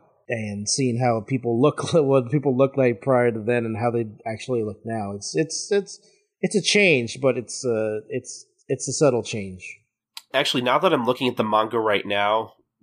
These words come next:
Speaker 2: 'cause I was, I was kinda taking screen caps earlier to kinda take note of those while I was watching the episode, which I'll, I'll have on the, uh, in the show notes for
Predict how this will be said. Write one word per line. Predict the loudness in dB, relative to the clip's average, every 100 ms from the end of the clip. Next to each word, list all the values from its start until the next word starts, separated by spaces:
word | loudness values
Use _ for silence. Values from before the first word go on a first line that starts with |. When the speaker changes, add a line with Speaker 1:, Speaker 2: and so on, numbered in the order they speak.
| -6
Speaker 2:
'cause | -4 -4
I | -2 0
was, | 0 -4 -8 _ _ -4
I | 0
was | 0
kinda | 0 -2
taking | 0 -2 -2
screen | -6 -6 -6
caps | -2 0 0 -2 -10 -6
earlier | -4 -2 -2 0 0 -2 -6
to | -6
kinda | -2 0 -2 -6 -12
take | -2 -2 -2
note | -2 -2
of | 0
those | 0 0
while | 0
I | -2
was | 2
watching | 0 0 -4
the | -6
episode, | -6 -4 -2
which | -2 0
I'll, | -2 0
I'll | -2 0
have | 2 2 0 0
on | 0 0 -4
the, | -8 -6 -6
uh, | -6
in | -6
the |
show | -4 0 0
notes | 0 -4 -6 -6
for | -2 0 -2